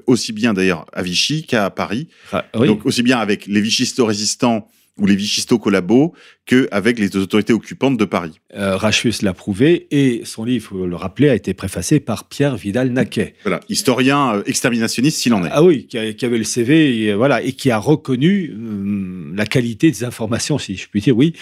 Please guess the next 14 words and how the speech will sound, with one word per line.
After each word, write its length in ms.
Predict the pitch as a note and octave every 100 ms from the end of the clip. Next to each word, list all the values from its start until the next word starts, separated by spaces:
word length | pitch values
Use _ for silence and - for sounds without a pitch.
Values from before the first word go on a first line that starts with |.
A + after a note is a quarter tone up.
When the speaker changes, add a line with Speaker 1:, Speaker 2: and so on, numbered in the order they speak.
| -
Speaker 1:
Oui. 80 | G3 - -
Speaker 2:
de, 280 | A2 G2
de 100 | F2+
Maurice 520 | A2 A2 G2 G#2+ C3+ B2
Dreyfus. 640 | - A#2+ - - - -
Voilà. 240 | - - - _
Speaker 1:
Dieu 240 | F2 A2+ B2+
ait 40 |
son 220 | - G#2+
âme, 260 | A2+ C#3+ C#3 G1+
paix 120 | - B2+
soit 180 | -
sur 220 | G#2+ - F#2+
lui. 300 | G2+ A#2+